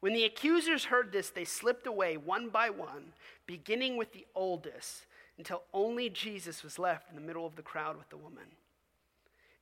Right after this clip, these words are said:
Then Jesus stood up again and said to the woman, "Where are your accusers? Didn't even one of these not condemn you?" "No, Lord," she said. And Jesus said, "Neither do I. Go sin no more."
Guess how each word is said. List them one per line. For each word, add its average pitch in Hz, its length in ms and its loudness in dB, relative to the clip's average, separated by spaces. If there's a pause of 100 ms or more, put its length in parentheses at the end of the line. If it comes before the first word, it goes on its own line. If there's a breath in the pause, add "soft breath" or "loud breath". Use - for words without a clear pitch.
Then 233 200 4
Jesus 202 320 -2
stood 214 240 2
up 208 140 2
again 165 260 -4
and 160 100 -4
said 170 240 -4
to 165 80 -18
the 160 80 -10
woman, 139 320 -8 (480 soft breath)
"Where 208 400 4
are 180 200 4
your 170 240 0
accusers? - 800 -10 (680 soft breath)
Didn't 226 340 2
even 190 460 0
one 208 240 6
of 170 220 4
these 160 360 -6
not 175 300 -2
condemn 151 380 -10
you?" 143 260 -16 (760 soft breath)
"No, 196 220 6
Lord," 160 280 2
she - 120 -8
said. 147 300 -6
And 147 180 -8
Jesus 190 360 -2
said, 170 320 -2
"Neither 208 380 0
do 214 220 2
I. - 400 -2 (640 soft breath)
Go 180 160 2
sin 165 360 -4
no 139 100 -8
more." - 340 -14